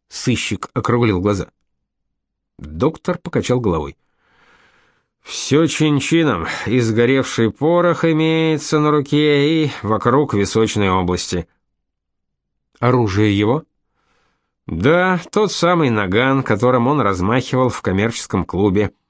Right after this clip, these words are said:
Куплен в магазине «Выстрел» на Николаевском проспекте. Я проверил, все сходится. Да-с». «А сколько патронов осталось в барабане?» «Патронов?» — насторожился Полиничка.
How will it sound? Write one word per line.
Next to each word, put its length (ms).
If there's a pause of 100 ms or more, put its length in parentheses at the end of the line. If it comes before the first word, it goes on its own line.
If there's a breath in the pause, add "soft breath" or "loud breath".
(400)
Куплен 440
в 100
магазине 580
«Выстрел» 580
на 180
Николаевском 640
проспекте. 640 (500 loud breath)
Я 180
проверил, 520
все 240
сходится. 680 (140 loud breath)
Да-с». 720 (920)
«А 140
сколько 560
патронов 760
осталось 460
в 80
барабане?» 540 (920 soft breath)
«Патронов?» — 680 (380)
насторожился 560
Полиничка. 420